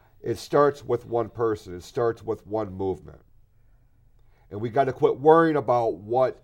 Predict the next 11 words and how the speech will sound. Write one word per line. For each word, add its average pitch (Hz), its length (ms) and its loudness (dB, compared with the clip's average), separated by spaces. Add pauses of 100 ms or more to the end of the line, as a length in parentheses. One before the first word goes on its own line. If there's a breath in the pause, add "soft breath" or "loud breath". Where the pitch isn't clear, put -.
(120)
isn't 123 640 -4 (760)
and 110 260 -6
worry 131 260 4
about 107 360 0
what 104 440 -2
is, 95 460 -4
what 104 240 -2
is 104 160 -4
here 113 260 -4
and 92 140 -8
now. 90 340 -8